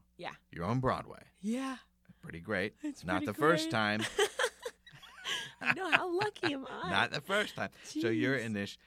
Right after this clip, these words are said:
Speaker 2: a-, and, uh, apologies for not having gone to see, to go and see it yet,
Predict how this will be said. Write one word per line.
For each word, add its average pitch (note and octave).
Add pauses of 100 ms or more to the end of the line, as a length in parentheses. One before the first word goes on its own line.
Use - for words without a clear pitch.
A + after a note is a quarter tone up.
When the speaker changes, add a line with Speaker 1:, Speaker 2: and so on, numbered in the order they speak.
(120)
Speaker 2:
a-, -
and, E2+
uh, -
apologies G2+
for E2
not F#2
having F2
gone E2+
to E2+
see, G#2 (180)
to E2+ (100)
go F#2
and F2
see A2
it D#2+
yet, D#2+